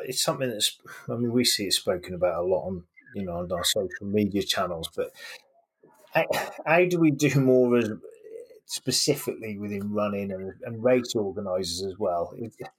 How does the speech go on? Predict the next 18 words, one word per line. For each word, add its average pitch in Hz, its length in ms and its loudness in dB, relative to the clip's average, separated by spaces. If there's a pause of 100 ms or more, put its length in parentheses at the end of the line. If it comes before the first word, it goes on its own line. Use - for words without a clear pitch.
(300)
if, 143 120 -6
if 135 200 -2
I 147 120 4
give 135 100 4
an 135 80 2
example, 107 480 0
if - 140 -6
you, 127 120 0
if 131 140 -6
you 147 80 2
look 151 180 2
at 139 80 0
Run 131 320 4
Britain 117 340 -2
licensing 110 880 0
for 104 140 -10
road 107 380 2
races, 92 480 -4